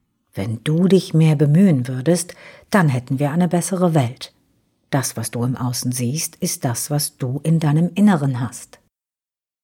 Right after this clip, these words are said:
Das ist Unsinn, wenn Sie damit die Weltpolitik oder irgendwelche anderen Katastrophen meinen. Anders kann man es kaum ausdrücken. Es lässt auch tief blicken,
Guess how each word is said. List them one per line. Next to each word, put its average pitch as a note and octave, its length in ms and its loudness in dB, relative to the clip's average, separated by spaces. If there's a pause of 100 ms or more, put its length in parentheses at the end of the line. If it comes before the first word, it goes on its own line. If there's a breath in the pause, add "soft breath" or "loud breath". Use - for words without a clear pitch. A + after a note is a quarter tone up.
(240)
Das G3+ 200 0
ist - 260 -4
Unsinn, C3+ 600 2 (160)
wenn D#3+ 200 4
Sie D3 120 2
damit D3+ 360 4
die C#3+ 140 0
Weltpolitik D#3+ 800 2
oder C#3 280 -4
irgendwelche D3+ 680 -2
anderen D3+ 400 0
Katastrophen B2+ 680 -4
meinen. C3 400 -2 (560)
Anders F3 580 0
kann E3+ 140 -2
man D3 160 0
es C#3 180 -10
kaum C#3 300 -4
ausdrücken. C3+ 680 -6 (340 soft breath)
Es F#3+ 120 -4
lässt G3+ 280 0
auch D#3 120 -2
tief D3+ 400 0
blicken, C#3+ 480 0